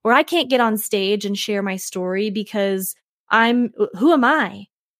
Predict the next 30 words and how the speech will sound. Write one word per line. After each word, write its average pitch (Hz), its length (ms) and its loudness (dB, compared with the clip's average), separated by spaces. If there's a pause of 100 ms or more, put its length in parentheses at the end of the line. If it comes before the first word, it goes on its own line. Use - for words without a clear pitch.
(280)
to 226 80 -6
share 226 220 0
my 220 180 2
story? 190 360 -2
Who 240 160 2
am 254 120 2
I 247 420 -2 (220)
to 240 100 -4
get 220 140 0
up 214 140 0
on 196 160 -2
stage 196 500 -4
and 196 140 -4
speak? 190 420 -10
Who 302 160 0
am 277 120 2
I 254 240 2
to 214 120 -6
write 202 200 -2
a 190 40 -2
book? 180 420 -4 (320)
Who 349 120 6
am 302 100 4
I 233 460 0 (260)
to 214 80 -6
do 226 240 2
this, - 600 -6
to 220 100 -6
do 226 220 2
that?" - 460 -8